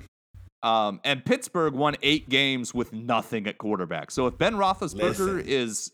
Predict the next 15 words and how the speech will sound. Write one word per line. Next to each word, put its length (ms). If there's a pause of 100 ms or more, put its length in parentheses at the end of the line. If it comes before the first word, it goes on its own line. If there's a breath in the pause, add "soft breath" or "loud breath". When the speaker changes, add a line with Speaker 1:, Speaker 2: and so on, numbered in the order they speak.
Speaker 1:
is 260 (560)
average, 800 (240)
this 200
team 180
Speaker 2:
What 160
Speaker 1:
is 100
Speaker 2:
is 40
Speaker 1:
gonna 120
be 80
Speaker 2:
the, 260
Speaker 1:
a, 60
a 40
wild 320
card 220
team. 140